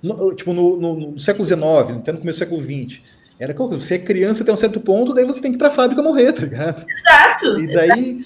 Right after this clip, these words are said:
Speaker 1: quando você para de ter que ir pra fábrica morrer, você fica entediado, sabe? <laughs> Acontece, né? E daí, é, você fica entediado com o capitalismo, fica entediado com a vida convencional. E daí, você vai, eu acho que a juventude acaba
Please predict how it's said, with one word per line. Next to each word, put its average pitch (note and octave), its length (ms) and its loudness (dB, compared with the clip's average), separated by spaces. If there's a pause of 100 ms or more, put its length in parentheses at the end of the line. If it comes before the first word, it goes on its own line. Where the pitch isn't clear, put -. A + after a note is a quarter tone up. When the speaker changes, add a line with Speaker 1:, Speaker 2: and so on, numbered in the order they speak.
Speaker 1:
quando A#3+ 200 2
você C4+ 180 -2
para C#4+ 320 -4
de G#3 120 0
ter G#3 120 -2
que - 60 -8
ir - 20 -14
pra D#3+ 120 -2
fábrica D3 300 0
morrer, D#3+ 400 -2
você G3+ 200 -6
fica B3 140 -2
entediado, A#3+ 800 0
sabe? D#3 280 -4 (180)
<laughs> - 200 -10
Acontece, E3+ 480 0
né? C#3+ 180 -4 (320)
E D#3+ 80 -6
daí, F#3+ 420 2
é, F3+ 100 -2
você - 180 -2
fica A3+ 120 -2
entediado A3 440 0
com G#3+ 120 2
o F#3+ 60 0
capitalismo, C#3+ 460 -2
fica C#3+ 120 -18
entediado F3+ 420 -4
com A3+ 200 0
a E3 40 0
vida D#3+ 180 0
convencional. D3 840 -4 (360)
E C#3 140 -4
daí, E3 920 2
você E3 240 -2
vai, G3 180 4 (560)
eu D#3 140 4
acho D#3+ 100 -2
que F#3 180 2
a - 80 -4
juventude F3+ 300 -2
acaba G3+ 220 2